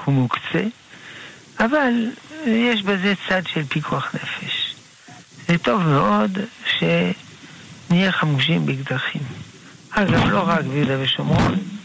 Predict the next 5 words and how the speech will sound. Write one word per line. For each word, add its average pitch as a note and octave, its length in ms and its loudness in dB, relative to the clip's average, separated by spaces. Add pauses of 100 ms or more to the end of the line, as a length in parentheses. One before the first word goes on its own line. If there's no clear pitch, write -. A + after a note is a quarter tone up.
(600)
גם G#3 140 2
בתל D#3+ 300 0
אביב, F#3 340 0
גם D#3 160 0
בירושלים, D#3+ 680 -2